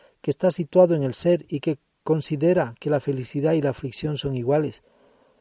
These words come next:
que mira con la misma visión un poco de tierra, una piedra y un pedazo de oro,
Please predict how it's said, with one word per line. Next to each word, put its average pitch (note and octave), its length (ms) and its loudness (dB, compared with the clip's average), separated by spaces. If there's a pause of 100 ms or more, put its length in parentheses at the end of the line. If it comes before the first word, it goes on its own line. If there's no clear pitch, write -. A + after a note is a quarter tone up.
(760)
que E3 140 0
mira F3+ 260 6
con D3+ 220 -2
la C#3+ 140 4
misma D#3+ 400 0
visión D3+ 600 -2
un C3+ 100 -6
poco D3+ 300 0
de A#2+ 100 0
tierra, C#3+ 400 0
una C#3 240 -4
piedra D3+ 360 0
y B2+ 60 -2
un C#3 140 -4
pedazo C3 380 -2
de A#2+ 100 0
oro, C3 240 -2